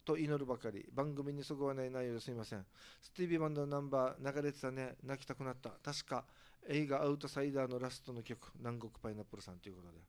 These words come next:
あ、お母さんがちょっと、あの、ちょっと、あの、緊急搬送されて、ちょっと大変だと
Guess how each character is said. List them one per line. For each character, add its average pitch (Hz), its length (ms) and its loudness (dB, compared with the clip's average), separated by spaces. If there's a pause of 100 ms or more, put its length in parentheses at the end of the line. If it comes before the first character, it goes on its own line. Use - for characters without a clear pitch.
(460)
あ、 98 260 -6
お 123 80 -8
母 131 160 -2
さ 120 120 -2
ん 107 80 -6
が 101 200 -8
ち - 80 -10
ょ 113 40 -8
っ - 40 -20
と、 92 260 -8
あ 107 60 -6
の、 95 340 -8 (1040)
ち - 80 -10
ょ - 40 -8
っ - 20 -10 (140)
と、 - 140 -12
あ 117 40 -6
の、 101 180 -10
緊 120 220 -8
急 113 280 -2 (180)
搬 110 160 -6
送 107 140 -8
さ 101 140 -6
れ 95 80 -8
て、 90 180 -16 (300)
ち - 80 -16
ょ - 40 -14
っ - 20 -20
と - 100 -20
大 120 160 -4
変 110 140 -6
だ 110 100 -6
と - 160 -12